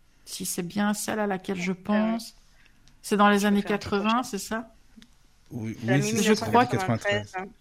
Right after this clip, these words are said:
Speaker 1: Ah, quatre-vingt-treize, oui. Euh, moi, je pense que c'était dû à, à une des personnes qui habitait la maison, en fait, qui, euh, qui attirait des phénomènes de poltergeist, justement. Si c'est bien cet endroit-là, moi, je pense.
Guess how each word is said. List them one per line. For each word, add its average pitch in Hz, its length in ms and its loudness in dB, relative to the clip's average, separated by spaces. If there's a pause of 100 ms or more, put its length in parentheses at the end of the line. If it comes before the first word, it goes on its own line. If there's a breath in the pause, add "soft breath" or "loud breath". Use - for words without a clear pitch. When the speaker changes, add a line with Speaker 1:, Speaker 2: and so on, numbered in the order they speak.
(340)
Speaker 1:
Ah, 226 180 4
quatre-vingt-treize, 196 720 0
oui. 196 360 -4 (180)
Euh, 190 580 2 (120)
moi, 208 260 -2
je 208 80 -4
pense 233 160 -4
que 233 100 -4
c'était 214 300 0
dû 214 340 -2
à, 208 60 2 (640)
à 190 280 0
une 247 200 4
des 226 100 4
personnes 226 400 -2
qui 233 80 -2
habitait 202 280 0
la 202 120 4
maison, 202 380 2
en 226 40 -2
fait, 240 360 -4
qui, 196 340 -2
euh, 190 380 2 (580 soft breath)
qui - 100 -2
attirait 214 300 2
des 220 140 2
phénomènes 208 400 2
de 214 60 4
poltergeist, 208 840 -2
justement. 196 720 0 (1120)
Si - 160 -4
c'est 214 180 4
bien 233 320 4
cet 220 220 0
endroit-là, 202 720 2
moi, 202 140 -4
je - 100 -12
pense. 190 460 -8